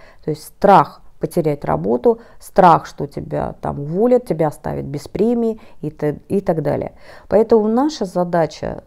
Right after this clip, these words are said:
э, перестать держаться за материальное вообще. То есть нужно понимать, что это всего лишь средство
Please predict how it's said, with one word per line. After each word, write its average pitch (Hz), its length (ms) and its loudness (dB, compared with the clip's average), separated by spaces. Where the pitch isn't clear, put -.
э, 156 400 -4
перестать 220 540 0
держаться 160 500 -6
за 151 140 -8
материальное 175 760 0
вообще. - 600 -6
То 151 60 -8
есть 151 140 -8
нужно 165 240 -8
понимать, 175 360 -6
что 202 180 -6
это 160 200 -4
всего 165 280 -10
лишь 180 180 -6
средство 180 540 -6